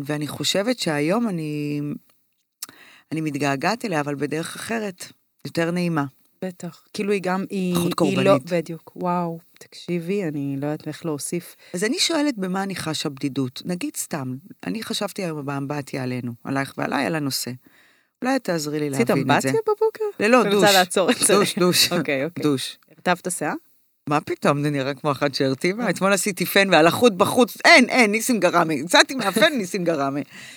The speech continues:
Speaker 1: יש לי שאלה. אמ,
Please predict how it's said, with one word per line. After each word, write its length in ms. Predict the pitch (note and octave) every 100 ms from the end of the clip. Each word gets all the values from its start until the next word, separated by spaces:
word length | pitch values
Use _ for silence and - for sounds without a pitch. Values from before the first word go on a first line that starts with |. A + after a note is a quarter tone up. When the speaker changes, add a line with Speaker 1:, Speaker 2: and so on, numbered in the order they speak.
| - - -
Speaker 1:
יש 200 | B3+ -
לי 80 | C4+
שאלה. 360 | - E3 B2+ A2+ _ _ _ _ _ _ - - - _ -
אמ, 500 | C3+ C3 B2+ C3+